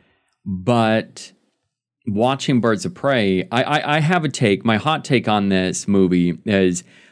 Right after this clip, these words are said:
I think it would have done so much better if it was released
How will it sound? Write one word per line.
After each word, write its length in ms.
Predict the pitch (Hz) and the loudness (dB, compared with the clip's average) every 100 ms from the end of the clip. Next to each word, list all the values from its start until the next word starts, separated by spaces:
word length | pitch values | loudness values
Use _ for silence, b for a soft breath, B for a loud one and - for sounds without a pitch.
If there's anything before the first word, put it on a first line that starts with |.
| b | b
I 140 | 110 | -4
think 340 | 110 - 160 160 | -2 -2 -2 0
it 120 | 120 | 0
would 140 | 127 120 | 2 0
have 120 | 92 | 0
done 220 | 110 101 | -2 -2
so 220 | - 117 | -2 0
much 320 | 113 117 117 95 | 2 0 -2 -2
better 560 | 104 95 92 90 90 90 b b b - | 0 2 2 0 -2 -8 b b b -4
if 160 | 101 120 | 0 0
it 100 | - | 0
was 200 | 98 90 | -2 0
released 760 | 95 92 107 123 135 - - | 0 2 2 0 -2 -8 -12